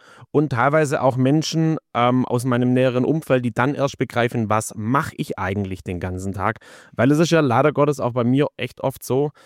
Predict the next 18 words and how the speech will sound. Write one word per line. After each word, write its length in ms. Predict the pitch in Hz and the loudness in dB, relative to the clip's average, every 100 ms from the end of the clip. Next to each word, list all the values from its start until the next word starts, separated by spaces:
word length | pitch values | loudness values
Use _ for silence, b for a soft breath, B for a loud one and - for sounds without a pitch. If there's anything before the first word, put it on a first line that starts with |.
| b b | b b
wenn 160 | 117 135 | 0 2
ich 80 | 135 | 2
jetzt 180 | 143 | -2
sagen 280 | - 117 151 | -2 0 0
müsste, 260 | 147 135 120 | 0 0 0
was 160 | 120 | 0
meine 320 | 127 120 127 117 | 2 2 0 -2
zwanzig 420 | - 147 151 - | 0 0 0 -2
besten 340 | 139 - 135 | -2 -2 -2
Kumpels 360 | 135 160 160 135 | 2 2 2 0
beruflich 460 | 131 160 160 135 | -2 -4 -4 -4
machen, 320 | 104 95 123 127 b b _ | -4 -4 -4 -6 b b _
ich 160 | - | -12
glaube, 280 | - 117 143 | -2 2 2
ich 120 | 127 | 2
würd 160 | 135 170 | 2 2
bei 140 | - 135 | 4 4
der 220 | 135 123 | 4 2